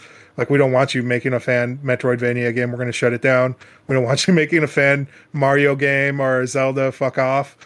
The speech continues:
We're, we're immediately sending you the cease and desist." Uh, I would like to see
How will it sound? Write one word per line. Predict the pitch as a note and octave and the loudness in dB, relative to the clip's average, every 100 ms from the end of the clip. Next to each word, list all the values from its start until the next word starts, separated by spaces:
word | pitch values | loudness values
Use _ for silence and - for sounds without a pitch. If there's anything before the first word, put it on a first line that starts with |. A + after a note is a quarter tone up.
| - - - | -20 -18 -2
We're, | C#3+ C#3 | 0 2
we're | D3 D3 E3 | 2 2 0
immediately | D#3+ C#3 C3+ C#3+ C3+ C3+ C3 C#3+ | -4 -2 0 -2 -2 -2 -2 -4
sending | C#3 C3+ C3 C3 | -4 -2 0 -2
you | C3 | -4
the | B2+ | -4
cease | C3+ C3 | -4 -6
and | B2+ | -4
desist." | A#2+ - C3+ C#3+ - - - _ _ - | -4 0 0 0 -6 -20 -20 _ _ -2
Uh, | B2 B2 | 0 0
I | D3+ | 2
would | D3+ | 2
like | D3+ D3 | 2 0
to | C#3 | -4
see | - D3+ D3+ C#3 C#3 | -4 -2 -2 -6 -12